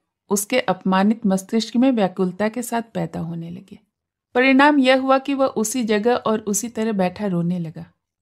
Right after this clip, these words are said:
किंतु किसी भी तरह उसके आदि से अंत तक उसके उद्विग्न संकल्पों की लंबी फहरिस्त खत्म न हो सकी। उस घटना के दो दिन और दो रातें व्यतीत हो गईं।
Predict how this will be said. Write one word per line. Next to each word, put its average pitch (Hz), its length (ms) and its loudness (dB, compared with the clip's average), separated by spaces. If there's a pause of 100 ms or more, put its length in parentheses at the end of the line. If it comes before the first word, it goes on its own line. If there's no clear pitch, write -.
(220)
किंतु 240 340 0
किसी 254 400 -2
भी 269 140 2
तरह 240 280 4
उसके 247 420 -2
आदि 196 440 2
से 262 200 -2
अंत 214 340 2
तक 175 260 -4 (600)
उसके 240 320 -2
उद्विग्न 226 580 4
संकल्पों 202 640 0
की 262 160 -2
लंबी 202 420 4
फहरिस्त 214 560 0
खत्म 202 400 -4
न 196 80 2
हो 175 160 -4
सकी। - 380 -14 (520)
उस 285 200 2
घटना 254 340 4
के 285 180 -2
दो 214 220 6
दिन 254 260 2 (120)
और 226 160 4
दो 208 260 4
रातें 208 360 2
व्यतीत 196 460 -2
हो 170 60 -8
गईं। 170 220 -8